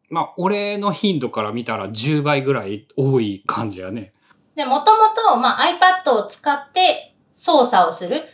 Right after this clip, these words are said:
Speaker 2: そのキーノートの操作テクニック自体は別に何も変わってない、昔から。
Speaker 1: あ、じゃあ、その、アプリに習熟したから早くなったというわけではないってことね。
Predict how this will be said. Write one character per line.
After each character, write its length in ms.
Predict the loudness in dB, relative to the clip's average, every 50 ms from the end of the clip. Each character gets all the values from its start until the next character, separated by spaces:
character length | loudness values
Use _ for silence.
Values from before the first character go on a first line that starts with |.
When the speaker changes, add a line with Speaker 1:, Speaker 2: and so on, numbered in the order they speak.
| _ _ _
Speaker 2:
そ 120 | -6 -4
の 80 | -4 -4
キ 180 | 0 2 4
ー 20 | 4 4 4 2 0 -2 -2 -4
ノ 80 | -4 -4
ー 20 |
ト 100 | -4 -2
の 320 | 0 0 0 0 -2 -6
操 400 | -16 -20 -6 0 4 4 6 4
作 240 | 4 4 2 2 2
テ 120 | 0 -2 -2
ク 120 | -4 -4
ニ 220 | -6 -6 -6 -8
ッ 20 | -10
ク 100 | -12 -12
自 180 | -12 -10 -2
体 240 | 2 2 2 4 2
は 120 | 0 0 0
別 240 | 0 -2 -2 -4
に 200 | -6 -4 -4 -2
何 240 | 0 0 0 2 2
も 120 | 2 0 0
変 160 | 0 0 2
わ 140 | 4 4 4
っ 100 | 2 -2
て 120 | -8 -6
な 120 | -6 -6
い、 80 | -6 -8
昔 360 | -10 -10 -10 -10 -10 -10 -12
か 120 | -14 -14 -12
ら。 160 | -14 -14 -18 _ _ _ _ _ _ _ _ _
Speaker 1:
あ、 220 | 4 4 4 4 2
じ 60 | 2
ゃ 160 | 2 2 2
あ、 40 | 0
そ 200 | -4 -6 -4 -2
の、 680 | 0 0 0 0 0 -2 -2 -4 -4 -6 -8 -10 -14 _ _ _ _ _ _ _ _ _ _ _ _ _
ア 140 | -2 -2 0
プ 180 | 2 2 2
リ 80 | 2 2
に 140 | 2 0 -2
習 340 | -2 -4 -4 -2 -2 -2 -2
熟 320 | -2 -2 -2 -2 -2 -2
し 120 | -4 -2
た 120 | -4 -4 -2
か 140 | 0 0 0
ら 80 | 0
早 320 | 0 -2 -2 0 0 0 0
く 160 | 0 0 0
な 140 | 0 0 0
っ 100 | -2 -2
た 100 | -4 -4
と 140 | -4 -4
い 100 | -2 -2
う 80 | 0 0
わ 140 | 0 -2 -2
け 100 | -2 -2
で 80 | -2
は 80 | -4 -2
な 160 | 0 0 2
い 60 | 2
っ 140 | 2 0 -4
て 100 | -14 -18
こ 100 | -18 -18
と 160 | -18 -18 -18
ね。 140 | -18 -18 -20